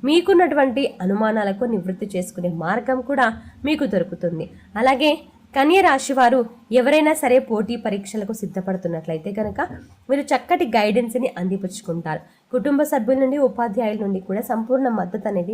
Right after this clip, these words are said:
మీకు లభిస్తుంది. ఈ విధంగా కన్యా రాశి వారికి చాలా వరకు అనుకూలమైన ఫలితాలు అయితే కనిపిస్తున్నాయి. అలాగే కన్యా రాశి వారు ఎవరైనా సరే వ్యాపారవేత్తలు చాలా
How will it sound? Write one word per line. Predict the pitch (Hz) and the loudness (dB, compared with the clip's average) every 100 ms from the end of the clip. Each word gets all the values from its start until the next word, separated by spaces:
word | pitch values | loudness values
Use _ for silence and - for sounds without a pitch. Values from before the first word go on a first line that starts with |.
| 233 | -6
మీకు | 196 175 | -6 -8
లభిస్తుంది. | 160 175 - 170 - - _ _ | -8 -8 -6 -8 -10 -18 _ _
ఈ | 247 311 349 | -4 0 2
విధంగా | 311 262 269 269 | 0 2 0 0
కన్యా | 226 233 214 | -2 0 -2
రాశి | 208 202 | -4 -2
వారికి | 185 180 240 - | -2 -2 -4 -2
చాలా | 185 220 226 | 0 2 0
వరకు | 214 262 240 | 0 0 0
అనుకూలమైన | 233 233 294 262 214 202 | 0 -2 -2 -2 -4 -4
ఫలితాలు | 180 175 185 175 | -6 -4 -4 -4
అయితే | 226 226 | -6 -8
కనిపిస్తున్నాయి. | 190 - 175 - 180 - - - _ - | -8 -8 -12 -10 -12 -12 -18 -20 _ -2
అలాగే | 208 226 302 262 | 0 0 -2 -2
కన్యా | 269 311 | 2 2
రాశి | 277 277 247 | 2 2 0
వారు | 269 233 | 2 2
ఎవరైనా | 208 233 247 240 | 0 0 -2 -2
సరే | 226 220 | -2 0
వ్యాపారవేత్తలు | 196 180 202 185 170 175 202 240 226 | -2 -2 -2 -2 -2 -4 -4 -4 -4
చాలా | 175 220 | -2 -2